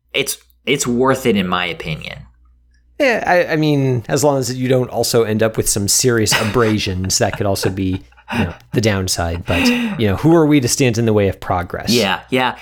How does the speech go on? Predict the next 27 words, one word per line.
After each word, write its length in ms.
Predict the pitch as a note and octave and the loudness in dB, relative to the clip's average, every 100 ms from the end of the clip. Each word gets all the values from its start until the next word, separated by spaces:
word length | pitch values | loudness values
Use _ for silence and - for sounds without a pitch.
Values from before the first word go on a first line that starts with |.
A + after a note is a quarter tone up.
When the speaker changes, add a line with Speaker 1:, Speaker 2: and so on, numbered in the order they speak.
| - - | -18 -10
Speaker 1:
I, 260 | - D#3 - - | -2 -2 -2 -2
I 160 | B2 | -2
wonder 720 | C#3+ C3+ F#3 D#3+ F2 F2 - - | -2 -2 -2 0 -2 -2 -6 -4
if 200 | G2+ - | -4 -2
that 220 | A2 - | -4 -2
machine 500 | C3 - A#2+ G#2+ G2 | -2 0 0 0 0
was 320 | F#2+ F2+ E2+ | 0 -4 -4
invented 640 | - F#2 G2 G2+ G2 F#2+ - | -4 -4 -2 -2 -2 -4 0
by 600 | F#2 F2+ F2 F2 F2 - | 0 0 -2 -6 -10 -10
the 100 | - F#2+ | -8 -6
Chiropractors 1000 | - B2 D3+ C#3 - G2 - - F#2 G2+ | -2 0 0 0 0 -2 -2 -6 -4 -4
of 120 | F2+ | -4
America. 720 | F2+ F2+ E2 E2 F#2+ B2+ D#3+ _ | -4 -4 -4 -4 -4 -4 -6 _
Don't 160 | B2+ C#3+ | -2 2
know 100 | F#3+ | 0
if 100 | F#3+ | 0
that's 180 | E3+ A#2+ | -4 -2
a 60 | |
real 200 | A2 G#2 | 2 0
group. 360 | F2 E2 E2 D#2 - - - - _ _ | 0 -2 -4 -6 -16 -20 -20 -20 _ _
And 440 | A#2+ A#2 A2+ A2 | 0 2 0 0
<laughs> 520 | A#2 - - - A2 - | 2 0 -4 -4 -2 2
it, 320 | C3+ C3 - _ _ _ | 0 0 -6 _ _ _
it 180 | D3 D3 - _ _ _ | -4 -4 -6 _ _ _
puts 400 | - B3+ C4 - | -4 -2 0 0
your 100 | G#3+ | 0
spine 720 | - - - F3 F#3 G3+ A3+ | 0 -2 -2 -2 0 0 -2